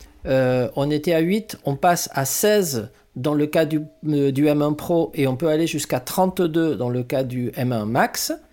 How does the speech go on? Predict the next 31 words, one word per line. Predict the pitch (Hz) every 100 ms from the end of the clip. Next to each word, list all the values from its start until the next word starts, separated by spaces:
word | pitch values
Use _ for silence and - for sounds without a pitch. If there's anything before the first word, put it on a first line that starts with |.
| - - - - -
Euh, | 107 87
la | 117 123
mémoire | 185 214 214 208 196 175 - - - -
qui | 151
était | 139 - 160
de | 127
huit | 131 175 226 -
ou | 180
seize | - 190 180 147 117 - - - _
maintenant | 135 135 156 151 170 -
est | 139
de | 127
seize | 143 - 214 202
par | 180 160
défaut | 156 151 - 185 170 156 - _ _
et | 147
peut | 123 180
passer | 156 143 175
à | 135
trente-deux | - 156 165 - 160 170 165 135
dans | 113 127
le | 131
cas | 131 139
du | 127 123
Pro | - 170 185 247
et | 139
peut | - 208
aller | 190 170 208
jusqu'à | 196 180 160
soixante-quatre | 143 196 170 180 165 156 165 160 143
gigas, | 123 147 147 139